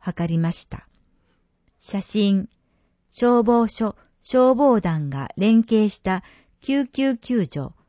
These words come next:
火災防御訓練。説明。青い制服姿の四人の男性が担架を持ち運んでいる様子。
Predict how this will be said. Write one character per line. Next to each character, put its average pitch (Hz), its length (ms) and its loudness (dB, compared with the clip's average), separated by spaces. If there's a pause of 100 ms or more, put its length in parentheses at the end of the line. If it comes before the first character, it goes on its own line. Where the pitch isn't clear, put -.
(200)
火 202 140 -6
災 254 300 2
防 240 240 6
御 233 160 4
訓 180 380 0
練。 139 280 -12 (1300)
説 208 380 -2
明。 202 360 4 (480)
青 269 340 2
い 208 100 0
制 254 300 0
服 - 220 -10
姿 262 440 -2
の 160 120 -2
四 160 160 0
人 247 260 4
の 208 120 4
男 156 240 0
性 156 300 -4
が 151 240 -8 (380)
担 262 220 2
架 160 260 -2
を 151 60 -2
持 175 140 0
ち - 340 -10 (380)
運 240 200 6
ん 226 40 6
で 220 140 4
い 220 80 4
る 190 140 4
様 165 220 0
子。 - 380 -8